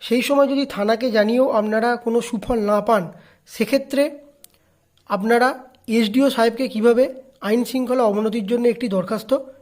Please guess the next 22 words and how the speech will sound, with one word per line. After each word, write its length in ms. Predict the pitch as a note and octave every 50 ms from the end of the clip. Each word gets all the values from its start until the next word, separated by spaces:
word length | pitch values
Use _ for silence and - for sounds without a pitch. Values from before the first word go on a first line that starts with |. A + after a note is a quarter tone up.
| _ _ G3+
লিখবেন 320 | A#3 A3 G3 F#3 G3 G3+ G3 - - - _ -
এবং 160 | G3 G#3+ A3+ A3
চাইবেন 440 | - A3+ G#3+ G#3+ A3 B3+ C#4+ C4+
যাতে 200 | A3+ A#3 G#3+ A#3
এই 240 | A#3 A3+ A3+ A3+ - - _ _ _ _ -
সমস্যাটা 560 | - - G3+ G3+ G#3 F#3+ - A3+ G#3+ B3 - - - - - _ _ -
মিটে 240 | A3+ B3 G3 A3 F3+
যায়। 180 | E3 D#3+ - - - _ _ _ -
তো 80 | G#3+
চলুন, 360 | - - A#3+ B3+ C4+ C#4 C#4 C#4
আপনাদের 360 | A3+ G#3 F#3+ G#3 G#3 G3 G#3 G#3+
আমি 140 | G#3+ G#3+
দেখাচ্ছি 380 | F#3+ G3 F3+ A3 B3 A#3+ - - C#4 -
কীভাবে 260 | A#3 G#3 G3 G#3 G#3+ A3
আপনারা 300 | G3+ F#3+ F#3+ G3 G3 G#3
একটা 200 | G3 G3 B3 D4 - - - _ _ _ -
দরখাস্ত 360 | G3+ F#3+ - - G3+ F#3 - C4+
লিখবেন। 340 | A3 G3+ F3 D#3 D3+ D#3+ - - - _ _ _ _ _ _ _ _ _ _ _ _ _ _ _ _ _ _ _ _ _ - - - - - - _ _ _ _ _ _ _ _ _ _ _ _ _ _ _ _ _ _ _ _ _ _ _ _ _ _ _ _ _ _ -
শুরু 200 | - C4 C4+ C4
করব, 220 | D4 D4 C4 G#3 A3+ C4 - - -
to 100 | D4 C4+ B3 B3 C#4+ - - - - _ _ _ _ _ _ _ G3 F3+
the 140 | G3+ G3+ G#3